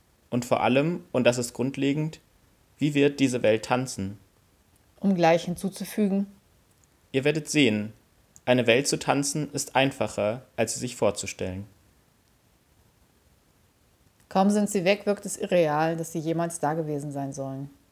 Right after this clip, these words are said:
Speaker 2: Der gefühlten Leere entweiche ich nach Kassel auf das Vernetzungstreffen jener Initiativen, die gemeinschaftsgetragenes Wirtschaften betreiben und sich unter der Abkürzung C S X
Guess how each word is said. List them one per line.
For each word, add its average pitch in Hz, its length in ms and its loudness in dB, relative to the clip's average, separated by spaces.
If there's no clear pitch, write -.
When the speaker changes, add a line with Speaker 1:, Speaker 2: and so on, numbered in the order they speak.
Speaker 2:
Der 175 100 2
gefühlten 269 480 4
Leere 220 400 8
entweiche 175 480 2
ich - 160 -8
nach 165 180 -8
Kassel 202 360 -2
auf 160 120 -4
das - 140 -4
Vernetzungstreffen 185 880 -4
jener 202 300 0
Initiativen, 190 720 -4
die 165 140 -6
gemeinschaftsgetragenes 165 1200 -4
Wirtschaften - 420 -6
betreiben 160 540 -2
und 196 180 -4
sich - 200 -2
unter 208 200 -2
der 170 140 -2
Abkürzung 196 760 -4
C 175 280 -4
S 165 120 -4
X - 440 -10